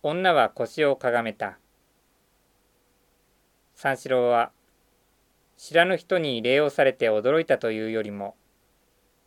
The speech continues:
むしろ礼の仕方の巧みなのに驚いた。腰から上が、風に乗る紙のようにふわりと前に落ちた。しかも速い。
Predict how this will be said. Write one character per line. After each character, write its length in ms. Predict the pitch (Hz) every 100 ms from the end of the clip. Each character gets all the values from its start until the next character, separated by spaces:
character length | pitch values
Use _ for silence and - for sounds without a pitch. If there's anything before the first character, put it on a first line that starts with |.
| _ -
む 140 | 151
し 160 | - 131
ろ 240 | 113 107 _ _ _ _
礼 220 | 127 143
の 100 | 165
仕 100 | 160
方 240 | - 160 160
の 200 | 151 151
巧 260 | 135 -
み 140 | 170 175
な 100 | 180
の 80 | 147
に 120 | 117
驚 240 | 107 113
い 40 | 107
た。 240 | - 98 _ _ _ _ _ _ _ _ _ _ _ _ _ _ _ _ _ _ _ _ _ _ _
腰 300 | - 135 -
か 160 | - 147
ら 160 | 147
上 240 | 127 120 120
が、 240 | 117 120 - _ _ _ _ _ _ _ _ _
風 280 | - 135 143
に 160 | 151 151
乗 140 | 147
る 240 | 147 147 -
紙 240 | - 139
の 100 | 156
よ 180 | 175 175
う 40 |
に 220 | 151 117 101
ふ 220 | - 131
わ 100 | 160
り 100 | 156
と 180 | 156 110
前 180 | 117 123
に 140 | 107
落 120 | 104
ち 60 | -
た。 260 | - 98 - _ _ _ _ _ _ _ _ _ _ _ _ _ _ _ _ _
し 140 | -
か 120 | - 170
も 200 | 147 104
速 340 | - 117 120
い。 140 | 107